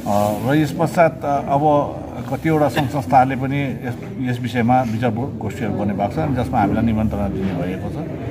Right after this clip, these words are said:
र त्यो हामी गएर यो, अ, विषयहरूमा हामी उजागर गरिदिनेछौँ। तथापि पार्टीगत हैसियतले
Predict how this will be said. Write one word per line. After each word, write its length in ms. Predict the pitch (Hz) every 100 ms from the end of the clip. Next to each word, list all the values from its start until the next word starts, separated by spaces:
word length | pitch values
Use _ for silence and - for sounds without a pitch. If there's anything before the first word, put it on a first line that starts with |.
| - - - - -
र 200 | 101 107
त्यो 100 | 120
हामी 200 | 98 107
गएर 320 | 104 104 117
यो, 200 | 131 117
अ, 380 | 120 104 113 110
विषयहरूमा 720 | 104 107 110 95 104 107 139
हामी 180 | 101 107
उजागर 340 | 139 110 104 107
गरिदिनेछौँ। 1040 | 98 92 92 92 - - - - - -
तथापि 220 | 131 165
पार्टीगत 480 | 156 135 143 175 175
हैसियतले 420 | 143 127 123 101